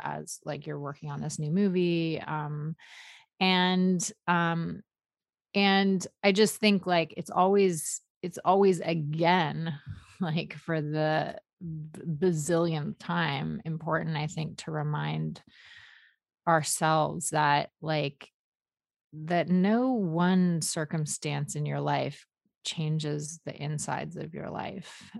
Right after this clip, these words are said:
Um, and although, like, this isn't one of those examples, uh, uh, extreme examples where it's like, "Everything's going amazing," but you feel like shit, this is a s-, really balanced example where, like, some things are going amazingly well and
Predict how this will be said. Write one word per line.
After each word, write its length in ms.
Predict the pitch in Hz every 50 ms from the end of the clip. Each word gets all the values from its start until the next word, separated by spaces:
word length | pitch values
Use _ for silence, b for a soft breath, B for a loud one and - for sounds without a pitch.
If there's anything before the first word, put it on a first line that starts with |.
| - -
Um, 500 | 170 160 160 151 151 147 143 147 151 - - -
and 180 | 170 175 175 170
although, 500 | 160 160 156 151 156 156 156 151 151 147
like, 240 | 151 147 147 151 160
this 180 | 160 151 - -
isn't 300 | 180 185 175 180 175 160
one 140 | 160 160 156
of 80 | 151 147
those 220 | 151 143 143 156
examples, 560 | 156 147 151 147 143 143 143 143 147 147 156 156 -
uh, 160 | - 147 147 - - - 160
uh, 180 | 156 151 147 - _ - - -
extreme 400 | - - - - 170 170 165 165
examples 500 | 156 151 151 147 143 143 - 139 147 -
where 100 | 147 139
it's 100 | - 143
like, 140 | 147 - -
"Everything's 480 | 202 190 185 196 185 - 170 180 180 165
going 320 | 151 185 180 175 170 160
amazing," 520 | 160 160 175 180 180 170 165 170 160 147 139
but 120 | 143 -
you 80 | 151 156
feel 200 | - - 143 135
like 180 | 127 123 -
shit, 400 | - - 214 202 170 156 160 175
this 200 | - 160 156 -
is 140 | 160 156 160
a 120 | 160 165
s-, 180 | 165 156 - -
really 360 | 180 175 175 175 165 160 160 156
balanced 600 | 147 151 147 143 151 143 143 147 - - - -
example 540 | 156 156 156 151 143 151 147 - 147 147
where, 160 | 147 147 147 147
like, 180 | 139 139 -
some 320 | - - - 180 190 202 185
things 260 | - 165 160 147 -
are 80 | 151
going 280 | 143 151 147 143 143 143
amazingly 480 | 143 143 139 139 143 147 143 139 143 143
well 200 | 143 139 139 120
and 200 | 127 151 147